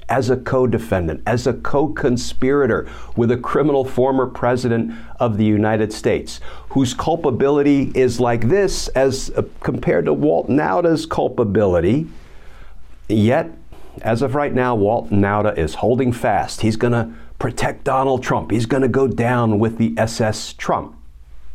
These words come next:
Maybe. So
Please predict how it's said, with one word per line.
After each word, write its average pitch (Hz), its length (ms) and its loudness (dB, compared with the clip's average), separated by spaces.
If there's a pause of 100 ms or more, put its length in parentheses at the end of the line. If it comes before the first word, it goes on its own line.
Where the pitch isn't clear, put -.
(460)
Maybe. 95 400 -2 (1120)
So 135 560 2